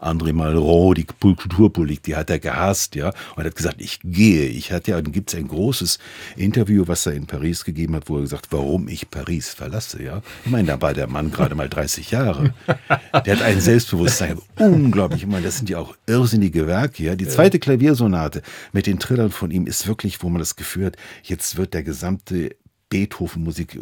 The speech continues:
Speaker 1: die Klaviersonaten zerstäubt. Das ist mit einer Aggression und Aggressivität.
Speaker 2: Ja.
Speaker 1: Und ist ja früher so, der ist ja später so ein angenehmer, so ein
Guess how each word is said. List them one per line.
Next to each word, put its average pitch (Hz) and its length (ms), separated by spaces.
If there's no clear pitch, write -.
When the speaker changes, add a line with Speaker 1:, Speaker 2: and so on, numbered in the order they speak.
Speaker 1:
die 73 120
Klaviersonaten 80 560
zerstäubt. - 760
Das 90 120
ist 87 60
mit 87 120
einer 87 220
Aggression 92 720
und 71 100
Aggressivität. 95 840
Speaker 2:
Ja. - 360
Speaker 1:
Und 98 100
ist - 140
ja 90 60
früher 98 340
so, 104 200
der - 140
ist 95 100
ja 98 60
später 98 400
so 87 200
ein 87 180
angenehmer, 92 760
so - 140
ein 90 320